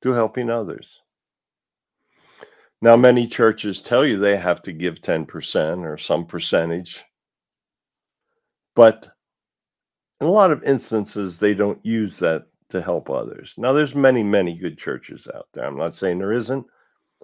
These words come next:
Many of them have some great charities. But there's also religious institutions that just simply want to build wealth. I don't know why.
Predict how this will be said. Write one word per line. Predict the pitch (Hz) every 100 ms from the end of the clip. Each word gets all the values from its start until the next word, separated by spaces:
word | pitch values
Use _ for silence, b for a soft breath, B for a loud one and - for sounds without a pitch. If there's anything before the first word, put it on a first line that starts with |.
| b b b
Many | 123 151 165
of | 139
them | 139 131
have | 135 117
some | 127 101
great | 110 107 107
charities. | - 82 71 - - - - _ _ _ _ _ _ _ _ _ _ _ _ _ _ _ _ _ _ _ - B B -
But | -
there's | 151 160
also | 202 202 208
religious | 156 147 147 139 131 139
institutions | 123 - 113 135 135 - 123 120
that | 123 -
just | 135 -
simply | 147 139 139
want | 120 135
to |
build | 120 135 143
wealth. | 120 131 123 67 - - _ _ _ _ _ _ _ _ _ _ _ _ _ _ _ b b b b _ _ _ _ _ _ _ _
I | 90
don't | 107 107
know | 101 101
why. | 104 110 131 101 110